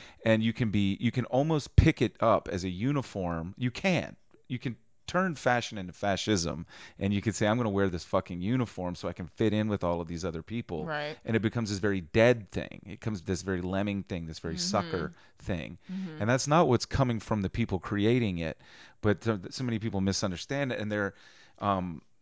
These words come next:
Speaker 1: and, and so people with style are looking for ways to demonstrate their, um, acumen and their knowledge of what is in fashion <laughs> right
Speaker 2: Mm-hmm.
Speaker 1: now <laughs> while still having their own style.
Speaker 2: Right.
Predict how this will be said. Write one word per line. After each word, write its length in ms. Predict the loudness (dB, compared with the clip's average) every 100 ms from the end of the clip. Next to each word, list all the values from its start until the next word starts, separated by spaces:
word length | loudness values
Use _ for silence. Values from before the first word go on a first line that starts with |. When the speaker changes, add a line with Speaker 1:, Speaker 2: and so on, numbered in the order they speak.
| -10
Speaker 1:
and, 160 | -8 -2
and 260 | -2 -2 -4
so 160 | -6
people 340 | -4 -4 -2 0
with 240 | 0 0
style 720 | -2 -2 2 2 2 2 -2
are 140 | -2 0
looking 320 | -2 -4 -8
for 180 | -6 -2
ways 520 | 0 2 0 -2 -6 -8
to 320 | -8 -8 -10 -14 _ -10
demonstrate 680 | 2 2 2 -4 0 2 2 -2 -6
their, 420 | 0 2 0 -2 -4
um, 320 | -4 -6 -10 -16 _ _ _ -20 -6 2
acumen 500 | 2 2 0 0 0
and 100 | 0
their 100 | 2
knowledge 480 | 6 6 6 2 2
of 160 | 2 4
what 220 | 4 4
is 160 | 4 0
in 200 | -4 -4 2
fashion 720 | 4 4 0 -4 -4 -4 -10 -10
<laughs> 120 | -4
right 240 | 4 4 4
Speaker 2:
Mm-hmm. 280 | 2 2
Speaker 1:
now 40 | 2
<laughs> 0 |
while 240 | 4 4
still 260 | 2 -2 2
having 320 | 4 4 2
their 160 | 0 0
own 140 | -2
style. 560 | -4 -2 -2 0 -2 -6
Speaker 2:
Right. 320 | -8 -8 -8